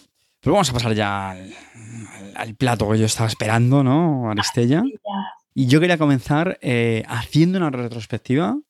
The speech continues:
Speaker 1: de esta primera temporada, que ha sido la, la A G L, para los que no sepan,
Speaker 2: Ujú.
Speaker 1: A G L es, eh, Aristella Global League, ¿no? O sea,
Speaker 2: Ujú,
Speaker 1: la
Speaker 2: sí, efectivamente.
Speaker 1: pues es el, el, el nombre pomposo que le habéis dado, pues, a la,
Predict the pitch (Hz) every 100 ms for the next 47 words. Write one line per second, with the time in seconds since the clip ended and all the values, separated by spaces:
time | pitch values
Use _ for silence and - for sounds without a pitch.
0 | _ - 110 110 - 147 - - _ 113
1 | 104 104 107 104 110 123 156 277 - _
2 | _ _ 113 - 113 110 110 104 101 101
3 | - 113 101 - 120 110 117 131 208 247
4 | 101 104 - 107 - 107 160 135 110 110
5 | 107 143 - - 113 113 107 101 113 120
6 | 170 185 110 107 107 104 110 - - 330
7 | _ _ _ - - 214 - - - 202
8 | _ - 202 202 165 165 - 110 104 107
9 | 104 104 101 104 101 117 107 131 131 120
10 | 120 120 131 165 127 117 110 113 156 208
11 | 120 - 104